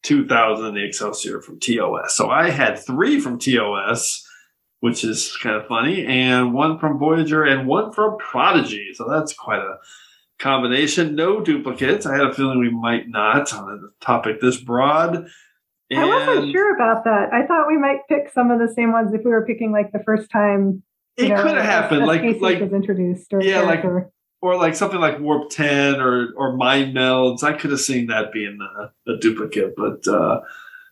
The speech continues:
Speaker 1: here we are. We have fifteen, uh, different ways to look at it. And
Speaker 2: Awesome.
Speaker 1: the only stat I really kept here was our, was our breakdown of the series. So it's kind of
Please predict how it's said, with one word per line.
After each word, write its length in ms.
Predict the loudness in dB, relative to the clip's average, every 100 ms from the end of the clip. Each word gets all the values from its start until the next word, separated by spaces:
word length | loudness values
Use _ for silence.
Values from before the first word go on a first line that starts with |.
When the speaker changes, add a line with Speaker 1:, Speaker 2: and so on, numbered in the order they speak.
| -6
Speaker 1:
here 160 | -2
we 140 | 2 4
are. 200 | 4 4
We 100 | 4
have 300 | 4 4 0
fifteen, 840 | -2 0 0 0 0 0 0 0
uh, 160 | 0 2
different 340 | 0 -2 0
ways 200 | 0 2
to 100 | 0
look 200 | -2 -2
at 200 | -2 -4
it. 120 | -6 -12 -20 -20 _ _ _ -2
And 460 | 2 4 4 2 0
Speaker 2:
Awesome. 300 | -2 -6 -2
Speaker 1:
the 100 | 0
only 300 | 2 2 2
stat 580 | 0 -2 0 2 2 2
I 100 | 0
really 300 | 0 0 0
kept 300 | 2 0 2
here 120 | 2
was 140 | 2
our, 180 | 2 2 0 -6
was 180 | -4 0
our 240 | 2 2
breakdown 500 | 2 0 0 0 0
of 220 | 0 -2 0
the 340 | 2 2 0 -10 _ -12
series. 480 | -2 0 2 2 2
So 80 | 2
it's 140 | 0
kind 400 | -4 -2 0 2
of 280 | 0 0